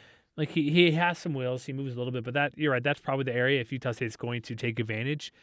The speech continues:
and have success moving the ball. That's what, what they're gonna need to do. But I wanna see what the, what Frank, the Maile does, the interim coach. Like, they have to, speaking of Aggies, have to throw the ball downfield. Like,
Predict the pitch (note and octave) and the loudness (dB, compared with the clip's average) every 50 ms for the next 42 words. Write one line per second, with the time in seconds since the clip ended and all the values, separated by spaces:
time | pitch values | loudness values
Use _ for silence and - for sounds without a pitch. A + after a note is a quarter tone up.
0 | - - _ _ _ _ - B2 A#2+ A2+ A2 B2 B2 B2 - C#3 B2 - C3+ A#2+ | -20 -20 _ _ _ _ -4 -2 -2 2 4 4 4 4 2 -4 -4 -4 -6 -6
1 | - - B2+ B2 B2 B2+ B2 B2 A#2 A2+ A#2 A#2 B2 C3+ C#3+ - _ _ _ - | -4 -4 -4 -2 -2 -2 -2 -2 0 0 2 2 4 2 0 -2 _ _ _ -20
2 | - - - _ _ - C3+ D#3 F3 - F3+ E3 D3 - - C#3+ C3+ C#3+ - C#3+ | -20 -20 -20 _ _ 4 4 4 6 6 4 2 2 0 -4 -6 -6 -6 -2 0
3 | C#3 C3 - C#3 B2+ B2+ B2 A#2+ A#2 A#2 - - D3 C#3 B2 C3 B2+ B2+ - - | 0 2 2 2 2 2 0 0 -4 -6 -2 2 2 2 4 2 0 0 0 -2
4 | C#3 C#3+ D3+ G3+ B3 D4 C#4+ - - A3 F#3 E3 D#3+ - C3+ B2+ A#2+ - - C#3 | -2 0 0 0 0 0 -2 0 2 4 4 4 4 2 0 0 0 -2 -4 -6
5 | C3 - - - - - - - C#3+ C#3+ C#3 B2+ - - D3+ C3+ B2+ B2 A#2+ A#2+ | -8 -8 -10 -16 -20 -8 -2 0 2 2 0 -2 -6 -6 -2 0 2 4 4 4
6 | A#2 A#2 G#2 A2 A#2+ B2 A#2+ A#2+ A#2 A2+ C3+ C#3+ E3+ F3+ D#3 C3+ C3 C3 C3 C#3 | 2 0 -2 -2 -2 0 2 2 2 2 2 2 2 2 2 0 -2 -2 -4 -6
7 | B2 A#2 - E3 D#3+ - D3+ C3+ - - - - - _ _ - C3 D3+ F#3 G3+ | -6 -2 0 0 2 4 2 2 2 -2 -10 -20 -20 _ _ -6 -2 2 2 2
8 | F3 - - - - E3 F3 F#3 E3+ - - - C#3 B2+ B2 B2 - - C#3+ C3 | 2 2 -2 -4 -4 -4 -4 -4 -6 -8 -10 -10 -8 -8 -8 -10 -6 -6 -4 -4
9 | - B2 A2+ A#2+ A2 A2 G#2+ G2+ G2+ - - - - - - F#3+ G#3+ G3+ - - | -4 -4 -4 -4 -4 -6 -6 -8 -10 -12 -12 -10 -8 0 4 4 4 4 2 -2
10 | D#3 C3 - C#3 C3 B2+ A#2+ B2 A#2+ A#2 A#2+ A2+ A2 G#2+ - C#3+ A#2 F#2+ - - | -2 0 0 0 0 0 2 2 2 2 0 -2 -4 -4 -6 -8 -8 -8 -12 -16
11 | - _ _ _ _ _ _ _ _ - _ _ _ - D3 D3 C3+ - - | -20 _ _ _ _ _ _ _ _ -20 _ _ _ 2 2 2 2 0 -8